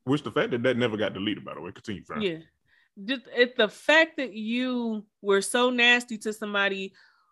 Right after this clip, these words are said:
Speaker 2: who reworked their whole schedule both personally and professionally, to help you out says a whole fucking lot.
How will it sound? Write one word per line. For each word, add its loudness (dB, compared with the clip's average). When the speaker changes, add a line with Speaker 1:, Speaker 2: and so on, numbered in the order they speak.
Speaker 2:
who 2
reworked 2
their 2
whole 4
schedule 0
both 4
personally 0
and -6
professionally, -2
to 0
help 2
you 0
out 2
says 4
a 0
whole 0
fucking -6
lot. -8